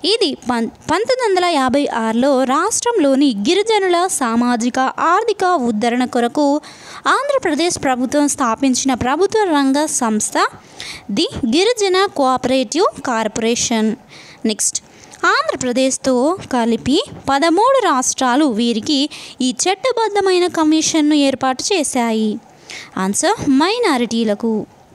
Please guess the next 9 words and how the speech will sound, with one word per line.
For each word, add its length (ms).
నెక్స్ట్, 420
నీతి 480
ఆయోగ్ 380
చే 260
అభివృద్ధి 600
చేయబడిన 600
జాతీయ 560
ఆరోగ్య 320
సూచిక 680